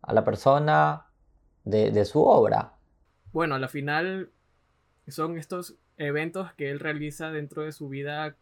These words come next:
Speaker 2: privada que llegan a poder marcar lo que puede él transmitir a través de su música. ¿Quién sabe qué podría haber escrito Julio Jaramillo si solamente se hubiera, hubiera mantenido la monogamia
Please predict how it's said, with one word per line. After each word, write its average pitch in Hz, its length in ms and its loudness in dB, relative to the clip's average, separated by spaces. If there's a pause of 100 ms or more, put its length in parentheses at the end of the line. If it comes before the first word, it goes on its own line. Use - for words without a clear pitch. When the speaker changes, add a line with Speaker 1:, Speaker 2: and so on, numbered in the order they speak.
Speaker 2:
privada 156 720 -4 (420)
que 139 180 -6
llegan 143 260 -6
a 156 160 -6
poder 143 240 -4
marcar 143 600 -6 (440)
lo 147 200 -4
que 127 100 -8
puede 143 280 -4
él 139 100 -4
transmitir 147 480 -8
a 143 60 -8
través 131 240 -12
de 151 80 -10
su 139 120 -12
música. 127 600 -10 (1000)
¿Quién 175 180 -2
sabe 175 260 2
qué 175 100 -6
podría 165 320 0
haber 160 120 -2
escrito 156 380 -8
Julio 151 180 -8
Jaramillo 147 440 -8
si 139 240 -10
solamente 135 500 -10
se - 140 -12
hubiera, 135 340 -8
hubiera 143 300 -2
mantenido 139 560 -4
la 123 120 -6
monogamia 127 600 -6